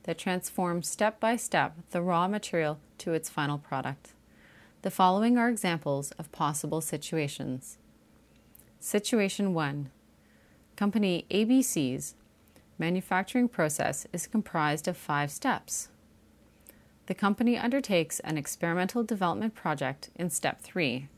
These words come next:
the context of the production run is E D plus C P. The experimental development work includes the transition period, ramp up,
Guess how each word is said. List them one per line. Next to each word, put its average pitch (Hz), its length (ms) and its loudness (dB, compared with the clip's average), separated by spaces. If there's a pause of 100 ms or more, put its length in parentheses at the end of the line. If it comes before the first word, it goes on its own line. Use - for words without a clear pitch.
(760)
the 180 60 -6
context 208 680 0
of 220 160 -2
the 269 80 -2
production 208 480 0
run 165 420 0
is 175 160 -4
E 180 160 0
D 151 380 0
plus 143 240 -2
C - 180 -6
P. - 380 -8 (1080)
The 175 80 2
experimental 226 680 2
development 185 540 0
work 147 320 0
includes 165 420 -2
the 160 100 -4
transition 196 680 0
period, 147 480 0 (240)
ramp 175 260 0
up, 139 240 0